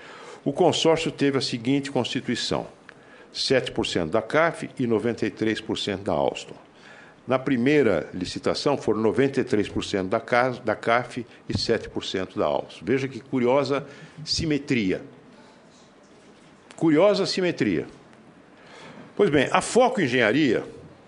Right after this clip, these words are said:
que tem como sócio Ademir Venâncio e Robert-, e, e Roberto Zaniboni, fe-,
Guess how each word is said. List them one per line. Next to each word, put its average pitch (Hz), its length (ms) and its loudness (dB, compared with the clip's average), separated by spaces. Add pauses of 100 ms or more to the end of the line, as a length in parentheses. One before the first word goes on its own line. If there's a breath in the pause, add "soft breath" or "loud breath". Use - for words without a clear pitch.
(360)
que - 120 -10
tem 139 260 2
como 127 240 0
sócio 104 420 2
Ademir 120 380 0
Venâncio 95 580 0
e 90 40 0
Robert-, 113 580 2
e, 113 40 0
e 98 500 2
Roberto 107 380 0
Zaniboni, 90 640 0 (560 loud breath)
fe-, 170 300 2